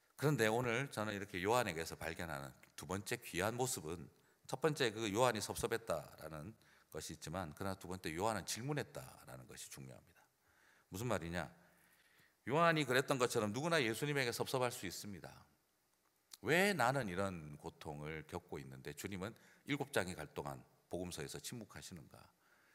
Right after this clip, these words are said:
우리는 그런 섭섭함이 생기지만, 그러나 요한에게서 발견되는 귀한 자질은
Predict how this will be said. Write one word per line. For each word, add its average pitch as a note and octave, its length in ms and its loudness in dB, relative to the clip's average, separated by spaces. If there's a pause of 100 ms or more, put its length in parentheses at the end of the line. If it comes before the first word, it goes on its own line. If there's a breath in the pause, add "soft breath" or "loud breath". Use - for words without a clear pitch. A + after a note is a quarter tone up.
(220 soft breath)
우리는 D3 140 0
그런 D3+ 140 2
섭섭함이 D3+ 560 6
생기지만, A#2 720 2 (720 loud breath)
그러나 E3 400 6
요한에게서 C#3+ 480 6
발견되는 A2 640 0
귀한 A2+ 380 0
자질은 F2 520 -6